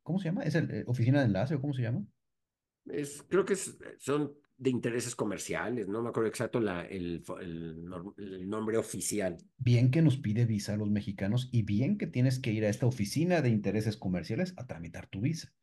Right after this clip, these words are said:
Speaker 1: O sea, pues sí hay una esta-, o sea, sí hay una liga ahí diplomática porque, pues, aprovecho esa oficina para darte permiso que visites mi país. O sea, y son esas que te digo, como que hago, como que no me doy cuenta, pero bien que tengo mis relaciones contigo, nada más que con otro nombre.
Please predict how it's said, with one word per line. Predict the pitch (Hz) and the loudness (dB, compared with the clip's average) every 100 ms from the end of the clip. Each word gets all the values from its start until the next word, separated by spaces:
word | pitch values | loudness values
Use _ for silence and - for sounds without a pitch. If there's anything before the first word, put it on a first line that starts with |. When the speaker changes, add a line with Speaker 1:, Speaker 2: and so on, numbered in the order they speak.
| _ _ _ | _ _ _
Speaker 1:
O | _ | _
sea, | - - - - _ _ _ _ _ | -16 -16 -16 -20 _ _ _ _ _
pues | 92 87 | -10 -6
sí | 98 | -4
hay | 202 | -2
una | 220 | 0
esta-, | 165 - 117 | 2 2 2
o | |
sea, | 123 | 0
sí | - 143 | 2 2
hay | 170 | 2
una | 196 190 170 | 2 2 4
liga | 131 123 131 131 | 6 8 8 8
ahí | 123 120 | 6 4
diplomática | 110 98 95 95 127 127 165 | 2 -2 -2 -4 -4 -4 -2
porque, | 104 - | -4 -6
pues, | - - - | -12 -14 -8
aprovecho | 123 123 107 120 123 127 | -6 -2 2 2 2 2
esa | 127 | 0
oficina | 127 123 127 123 147 | 0 0 2 2 2
para | 113 113 143 - _ _ _ - | 4 4 2 -2 _ _ _ -4
darte | 92 113 120 | 0 2 0
permiso | - 107 107 - - | 0 0 0 -2 -4
que | 82 | -4
visites | 80 - 78 | -6 -8 -10
mi | 76 | -8
país. | - 85 - - _ _ _ _ _ - | -6 -6 -6 -10 _ _ _ _ _ -8
O | 143 | -4
sea, | |
y | 165 175 | -2 -4
son | 175 185 190 | -2 -2 2
esas | 185 185 | 0 0
que | 143 | -2
te | 127 | 0
digo, | 120 143 135 127 | 0 2 2 0
como | 123 104 - | 0 -4 -6
que | - | -4
hago, | 202 247 | -4 -4
como | 247 160 | -2 -2
que | 151 | 2
no | 151 | 2
me | 156 | 2
doy | 156 151 | 2 2
cuenta, | 156 165 175 | 0 0 0
pero | 127 92 | 0 -2
bien | 87 90 | -2 -4
que | 78 | -4
tengo | 95 98 | -4 -2
mis | 98 90 | -4 -4
relaciones | 87 78 - 80 80 - | -6 -6 -8 -8 -10 -10
contigo, | 82 160 | -6 -2
nada | 147 98 | 0 0
más | 98 | -2
que | 104 | -4
con | 92 | -6
otro | 87 - | -6 -4
nombre. | 90 80 78 - | -4 -4 -6 -8